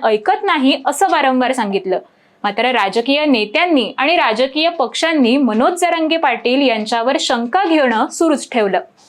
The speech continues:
येत्या काळात मनोज जरांगे पाटील नेमक्या काय भूमिका घेतात?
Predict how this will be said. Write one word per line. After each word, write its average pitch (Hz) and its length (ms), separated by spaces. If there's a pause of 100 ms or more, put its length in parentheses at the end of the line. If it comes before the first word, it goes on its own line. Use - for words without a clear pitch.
(680)
येत्या 359 280
काळात 370 400
मनोज 302 240
जरांगे 302 420
पाटील 254 360
नेमक्या 247 360
काय 294 300
भूमिका 311 380
घेतात? 202 340